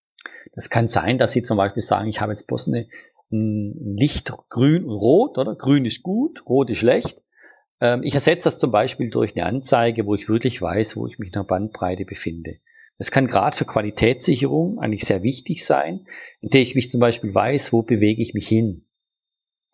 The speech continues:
Also das sind ganz zu-, wichtige zusätzliche Informationen, die ich eigentlich bekommen kann, indem ich eben was ersetze, ähm, oder irgendwas auswechsle und dadurch eigentlich einen Mehrwert und da-, und schaffe und dafür auch Einfachheit eigentlich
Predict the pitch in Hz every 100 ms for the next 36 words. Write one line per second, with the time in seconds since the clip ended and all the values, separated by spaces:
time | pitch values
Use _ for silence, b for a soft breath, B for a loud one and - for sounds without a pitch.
0 | _ _ - - 110 123 113 123 127 -
1 | - 143 131 127 127 120 135 127 127 -
2 | - 123 113 110 104 - 107 113 113 104
3 | 104 104 101 - - 104 101 95 - 90
4 | 87 _ B B _ 104 117 110 110 107
5 | 101 95 - - - - - - - _
6 | _ _ _ B B B B 101 101 98
7 | 98 98 104 - - 98 95 - - 135
8 | 101 98 - 110 123 - 110 - - 113
9 | - _ _ 110 - 92 104 113 - 104
10 | 104 104 95 92 104 101 98 92 - -
11 | - 101 92 101 - 101 98 98 - 95
12 | - 95 - 92 98 - - 95 95 92
13 | 87 90 -